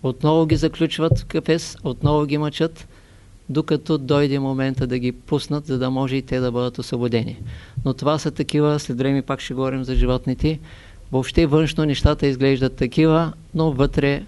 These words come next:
това са души и души. Духът е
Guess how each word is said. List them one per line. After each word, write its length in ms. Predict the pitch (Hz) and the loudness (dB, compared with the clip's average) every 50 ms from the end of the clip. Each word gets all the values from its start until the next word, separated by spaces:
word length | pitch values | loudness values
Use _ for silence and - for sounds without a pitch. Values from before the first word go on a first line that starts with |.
| - - - - - 143 | -14 -20 -4 2 4 4
това 240 | 143 123 127 131 135 | 4 4 2 0 -2
са 160 | - - 131 | -2 -4 -4
души 320 | 120 123 120 - - 139 | -2 -2 -4 -2 0 0
и 100 | 135 131 | 0 2
души. 320 | 120 123 117 - 131 127 - - - - - - - - - - - - - - - - - - - - - - - - - - - - - - - - - - - - - - - - - - - - - | 0 0 0 0 0 -2 -2 -6 -18 -20 -20 -20 -20 -20 -20 -20 -20 -20 -20 -20 -20 -20 -20 -20 -20 -20 -20 -20 -20 -20 -20 -20 -20 -20 -20 -20 -18 -18 -16 -16 -18 -20 -20 -20 -20 -20 -20 -18 -18 -10 -4
Духът 420 | - 127 147 139 - 202 202 202 - | 0 2 2 4 4 4 4 4 4
е 240 | 196 190 190 190 | 4 4 4 2